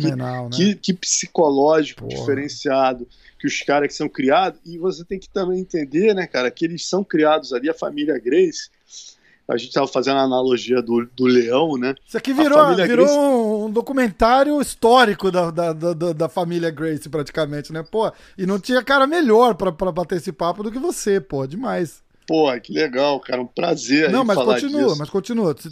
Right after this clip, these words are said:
Speaker 1: Eu
Speaker 2: Mas o, mas de fato, o, pô, ali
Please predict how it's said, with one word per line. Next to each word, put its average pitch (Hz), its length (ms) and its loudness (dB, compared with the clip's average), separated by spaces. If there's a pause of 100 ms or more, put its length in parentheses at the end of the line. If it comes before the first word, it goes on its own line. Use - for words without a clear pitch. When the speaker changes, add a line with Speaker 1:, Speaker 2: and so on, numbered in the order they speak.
(120)
Speaker 1:
Eu 160 160 -4 (240)
Speaker 2:
Mas 139 320 2
o, 180 540 2
mas 175 160 -2
de 175 100 -18
fato, - 540 -4
o, 156 520 -2
pô, 220 160 2
ali 180 280 2